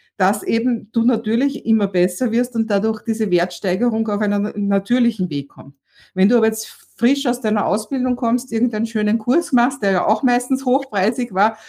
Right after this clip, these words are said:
wo dir die Leute sagen, du brauchst nur hohe Preise verlangen, du brauchst nur den Mut dazu, ja, dann steht ja nicht der gleiche Wert dazu, weil du bist ja noch nicht so weit.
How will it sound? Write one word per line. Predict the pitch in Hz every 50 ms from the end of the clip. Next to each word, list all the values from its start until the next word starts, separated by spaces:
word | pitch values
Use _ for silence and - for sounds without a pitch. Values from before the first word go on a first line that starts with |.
| - _
wo | - 214
dir | 214 233 220
die | 233 220
Leute | 190 180 190 190 - 214
sagen, | 214 196 190 202 208
du | 208
brauchst | 208 - 180 180 196 202 - -
nur | 196 220
hohe | 196 185 185 180
Preise | 185 175 139 180 226 - 254
verlangen, | 247 - 226 202 196 202 226 220
du | 208 202
brauchst | 196 175 165 190 202 - -
nur | 202 180
den | 190 180 180
Mut | 180 196 247 - -
dazu, | 214 208 - - - 214 214
ja, | 175 170 226 - - - - _ _ _ _ _ _ _ _
dann | - 220 226 269
steht | - - 220 214 208 247
ja | 247 240
nicht | 240 233 226 -
der | - 202
gleiche | - 202 175 175 180 - 180 160
Wert | 160 165 180 190 -
dazu, | 208 202 - - 165 151
weil | 156 156
du | 180 175
bist | - - 233 226 - -
ja | 196
noch | 175 170 175 165
nicht | 165 160 156 151 - -
so | - 147
weit. | 139 - - - _ _